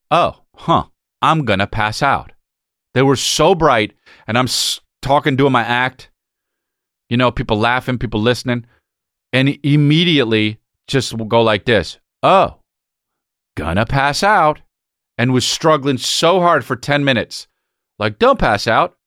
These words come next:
You ever get that? Where you're like, "Don't pass out." And you're like,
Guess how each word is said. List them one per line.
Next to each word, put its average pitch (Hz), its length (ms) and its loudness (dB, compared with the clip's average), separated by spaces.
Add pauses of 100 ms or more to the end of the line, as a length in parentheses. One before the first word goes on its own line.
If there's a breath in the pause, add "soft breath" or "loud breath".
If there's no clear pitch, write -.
You 156 80 -2
ever 208 100 4
get 190 220 0
that? 214 260 0 (180)
Where 151 80 -2
you're 170 80 4
like, 156 100 -2
"Don't 262 180 2
pass 127 260 0
out." 139 180 2
And 131 100 -2
you're 127 100 0
like, 117 220 0